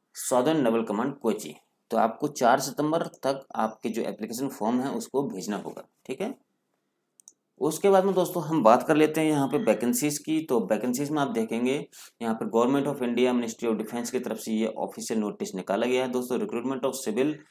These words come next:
personnel in Indian Navy दो हज़ार बीस at headquarter Southern Naval Command कोची। तो दोस्तों यहाँ पर जो आपकी ग्रुप सी की भर्ती है ये, और यहाँ पर जो आपकी पोस्ट हैं दोस्तों वो हैं,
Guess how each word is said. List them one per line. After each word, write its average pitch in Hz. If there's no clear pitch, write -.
personnel 135
in 113
Indian 151
Navy 147
दो 113
हज़ार 104
बीस 95
at 120
headquarter 120
Southern 113
Naval 98
Command 127
कोची। 127
तो 156
दोस्तों 160
यहाँ 165
पर 160
जो 160
आपकी 143
ग्रुप 127
सी 123
की 123
भर्ती 104
है 151
ये, 156
और 113
यहाँ 120
पर 104
जो 123
आपकी 120
पोस्ट 147
हैं 156
दोस्तों 147
वो 110
हैं, 127